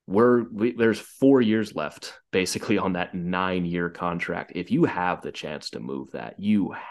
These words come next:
have to do it, especially if he wins the Norris. You can get so much for that, so much.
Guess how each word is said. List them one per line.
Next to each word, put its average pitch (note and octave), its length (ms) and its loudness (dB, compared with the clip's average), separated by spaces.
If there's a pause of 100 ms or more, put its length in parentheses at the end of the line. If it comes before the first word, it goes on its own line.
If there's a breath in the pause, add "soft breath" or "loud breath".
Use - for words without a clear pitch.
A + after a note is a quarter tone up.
(160 loud breath)
have F2+ 280 -2 (140)
to - 120 -12
do - 260 -6
it, - 100 -10
especially B2 840 0
if A#2+ 100 2
he A#2+ 120 4
wins A2+ 320 4
the A2+ 120 0
Norris. G2 560 0 (340)
You B2+ 160 4
can B2+ 160 -6
get F2+ 220 -6
so F2+ 340 -8
much E2+ 320 -8
for D#2+ 140 -8
that, D#2 360 -10
so A#2+ 420 2
much. - 520 -12